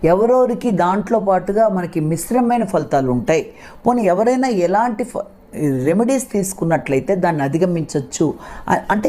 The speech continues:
ఈ సంవత్సర కాలం పాటు ఇప్పుడు ఇక్కడి నుంచి మే ఒకటి నుంచి ఆ దాదాపుగా రెండు వేల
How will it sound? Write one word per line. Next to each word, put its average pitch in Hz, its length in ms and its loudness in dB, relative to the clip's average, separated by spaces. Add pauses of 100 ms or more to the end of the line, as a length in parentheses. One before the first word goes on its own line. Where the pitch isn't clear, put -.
ఈ 233 40 2
సంవత్సర 220 420 -2
కాలం 190 340 0
పాటు 127 320 -4 (100)
ఇప్పుడు 165 300 -2
ఇక్కడి 143 280 -2
నుంచి 143 460 -2
మే 156 180 0
ఒకటి 143 380 -4
నుంచి 151 280 0 (520)
ఆ 143 40 2
దాదాపుగా 190 680 2
రెండు 190 280 2
వేల 185 320 2